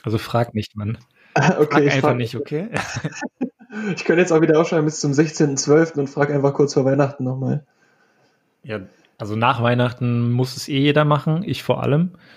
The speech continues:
Speaker 1: Vielleicht mache ich das einfach mal so spontan, aber ich nehme mir das, glaub ich, eher nicht vor.
Speaker 2: Okay, das heißt, äh, also es wird immer softer, also frage ich im Januar nochmal, ob das nochmal gelaufen ist nach Weihnachten und dann
Speaker 1: Ansonsten kannst du es wahrscheinlich ganz lassen, ja.
Speaker 2: Ja, aber apropos, äh, Weihnachten,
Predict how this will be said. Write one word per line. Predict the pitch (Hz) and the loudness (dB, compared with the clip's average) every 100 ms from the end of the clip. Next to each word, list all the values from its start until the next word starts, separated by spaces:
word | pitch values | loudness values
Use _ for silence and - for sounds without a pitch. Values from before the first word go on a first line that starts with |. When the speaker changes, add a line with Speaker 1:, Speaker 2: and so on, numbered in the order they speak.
| - _ _ _ | -20 _ _ _
Speaker 1:
Vielleicht | - 127 131 | -4 0 2
mache | 139 | 2
ich | 147 | 2
das | 139 | 0
einfach | 135 123 | -2 -2
mal | 131 117 | 0 0
so | 110 | -4
spontan, | - 113 104 110 110 95 | -6 -10 -6 -4 -4 -4
aber | 95 104 101 | -4 -2 -4
ich | 104 113 | -4 -2
nehme | 110 | 0
mir | |
das, | 104 - | -2 -6
glaub | 107 104 | -10 -8
ich, | 131 | -8
eher | 107 | -8
nicht | 107 - | -8 -10
vor. | - 107 101 101 _ _ _ _ _ _ _ - | -8 -6 -6 -10 _ _ _ _ _ _ _ -10
Speaker 2:
Okay, | 131 - | -6 0
das | 131 | 2
heißt, | 135 - 135 | 2 2 2
äh, | 131 131 - - | 2 0 -12 -4
also | - 123 | -2 0
es | 123 | 0
wird | 143 | 0
immer | 147 143 | 2 0
softer, | 139 147 151 156 | 2 0 0 -2
also | 139 127 | -2 -4
frage | 139 139 | -2 -2
ich | 131 | -2
im | 139 | -6
Januar | 131 135 143 135 | 0 2 4 4
nochmal, | 131 131 131 | 2 2 0
ob | 123 - | 0 -6
das | - | -8
nochmal | 139 139 135 | 0 0 4
gelaufen | 135 139 143 | 4 4 0
ist | 139 | -2
nach | 139 131 | -2 0
Weihnachten | 135 135 127 139 | -2 -2 -2 -2
und | 131 131 | 0 2
dann | 123 131 - 107 _ _ - - | 0 0 -8 -20 _ _ -20 -10
Speaker 1:
Ansonsten | 117 117 - 107 | -6 -6 -8 -8
kannst | 117 123 | -8 -8
du | |
es | 107 | -10
wahrscheinlich | - 117 107 | -6 -8 -8
ganz | 113 110 117 | -10 -10 -14
lassen, | 107 - 107 | -14 -12 -12
ja. | 104 - | -12 -2
Speaker 2:
Ja, | 143 135 - _ - | 0 0 -4 _ -2
aber | 151 143 | 2 4
apropos, | 147 - 143 147 143 139 | 2 2 0 4 4 4
äh, | 139 135 | 2 2
Weihnachten, | 139 147 143 - 151 | 2 2 0 -2 -8